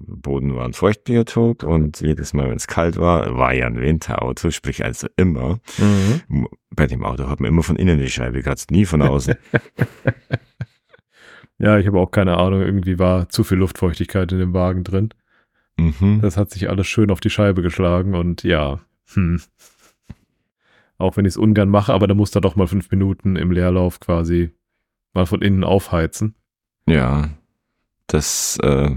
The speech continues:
Speaker 1: muss dann manchmal sein, zwecks der Fahrtsicherheit.
Speaker 2: Genau das.
Speaker 1: Mhm.
Speaker 2: Weil die haben ja so eine schöne Scheibenkrümmung, da kommt's mit dem Eiskratzer nicht weit.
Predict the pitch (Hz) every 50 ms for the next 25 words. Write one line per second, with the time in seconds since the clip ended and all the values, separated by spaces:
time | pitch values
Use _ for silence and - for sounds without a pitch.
0 | 65 - 76 73 69 - - - - - 65 65 65 67 65 62 60 - - -
1 | - 65 65 60 60 - - 73 65 69 76 71 - - - 65 - - - -
2 | - - - 60 60 58 - - - _ _ _ - - - - - - 123 -
3 | - - - - - _ _ _ - - 90 82 87 90 92 87 92 90 85 -
4 | - - _ _ - - - - - - 67 69 67 - 107 113 143 151 127 98
5 | 107 131 131 117 117 127 127 127 - - 139 143 147 135 - - 156 151 139 117
6 | 104 87 - - 98 90 113 113 113 117 - - 120 110 - - 123 113 107 120
7 | 151 - - - 104 82 - - 87 85 85 82 - - 87 85 - 76 - -